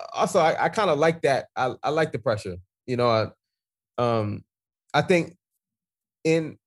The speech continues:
in our, uh, in our professions, we are clutch. You know, if you're, if you're a good professional at what you do, you're clutch. You, you work well under the pressure. You know what I mean? If,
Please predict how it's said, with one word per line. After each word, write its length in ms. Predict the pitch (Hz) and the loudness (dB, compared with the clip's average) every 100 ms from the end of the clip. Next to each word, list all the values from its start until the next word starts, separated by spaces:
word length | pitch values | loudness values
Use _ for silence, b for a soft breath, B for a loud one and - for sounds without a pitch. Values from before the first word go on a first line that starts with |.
| - | 0
in 180 | 151 151 | 0 0
our, 460 | 62 127 123 104 | 2 4 4 2
uh, 400 | 113 104 95 87 - _ _ _ _ _ _ - | 0 0 -2 -6 -12 _ _ _ _ _ _ -6
in 100 | 147 | 0
our 100 | 147 | 0
professions, 880 | 135 131 107 165 175 202 208 - - _ | 0 -2 2 2 0 -6 -8 -16 -20 _
we 160 | - 151 | -2 0
are 60 | - | 0
clutch. 580 | - 170 - - - _ | 2 0 0 -8 -14 _
You 120 | 127 131 | -4 0
know, 140 | 143 | 2
if 140 | 135 | 0
you're, 320 | 131 139 120 - | 2 2 2 0
if 160 | 127 107 | -8 -2
you're 140 | 135 | -2
a 120 | 113 98 _ _ _ _ | -2 -4 _ _ _ _
good 220 | 139 165 | 2 2
professional 520 | 151 123 170 170 127 | -4 0 -2 0 -4
at 80 | 120 | -2
what 200 | 123 131 | -4 -6
you 40 | 120 | -4
do, 380 | 160 139 107 - _ _ _ - | 0 0 -2 -10 _ _ _ -4
you're 100 | 131 | -2
clutch. 480 | - 170 127 - - | 2 2 2 -6 -8
You, 260 | 123 131 - | -6 -6 -6
you 280 | - 127 104 | -6 -6 -4
work 200 | 135 139 123 | -2 0 2
well 200 | 139 117 | 2 2
under 220 | 147 127 | 0 0
the 120 | 110 | -2
pressure. 360 | 104 101 - - - - | 0 -2 -2 -14 -18 -8
You 100 | 120 | -2
know 80 | |
what 60 | 120 | -2
I 20 | |
mean? 220 | 123 120 | -2 -4
If, 120 | 110 | -6